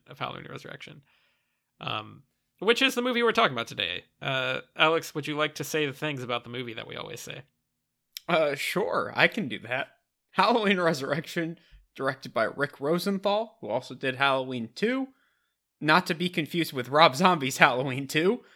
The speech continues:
Speaker 1: Sure.
Speaker 2: From two thousand two, it has a twelve percent critic score on Rotten Tomatoes and a twenty-five percent audience score. And that is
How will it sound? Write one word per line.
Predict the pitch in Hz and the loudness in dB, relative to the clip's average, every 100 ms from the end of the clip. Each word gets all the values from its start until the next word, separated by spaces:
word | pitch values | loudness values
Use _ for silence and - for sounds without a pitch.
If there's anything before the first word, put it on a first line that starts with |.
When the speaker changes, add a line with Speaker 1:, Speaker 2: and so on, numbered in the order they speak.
| _ _ _ | _ _ _
Speaker 1:
Sure. | - 123 123 | -10 -8 2
Speaker 2:
From | 180 180 | 4 8
two | - 311 - | 10 10 12
thousand | 208 175 - 202 151 | 12 12 10 4 4
two, | - 175 170 254 254 _ _ - | 4 4 4 2 0 _ _ 8
it | 202 160 | 8 10
has | 190 180 | 4 4
a | 165 160 | 2 0
twelve | - 202 262 233 - | 2 8 8 6 2
percent | 185 165 - 165 170 - | 2 2 2 0 0 -4
critic | 170 165 | -2 -2
score | - - 135 139 135 _ _ - | -6 -4 -2 -2 -4 _ _ -8
on | 139 | -2
Rotten | 135 139 135 | 0 0 -2
Tomatoes | 139 135 139 131 131 - _ _ - | -2 0 0 0 -2 -10 _ _ -6
and | 131 | -4
a | 127 | -2
twenty-five | 123 - 147 139 131 127 127 | -4 -4 -2 -2 -2 0 0
percent | - 117 120 98 | -4 -8 -10 -8
audience | 117 113 110 98 - | -6 -4 -6 -10 -14
score. | - 101 73 - - _ _ _ _ _ _ | -14 -12 -10 -12 -18 _ _ _ _ _ _
And | 120 117 113 113 98 _ _ _ | -6 -4 -4 -8 -12 _ _ _
that | 120 131 131 131 | -2 0 0 -2
is | 135 139 135 | 0 0 -2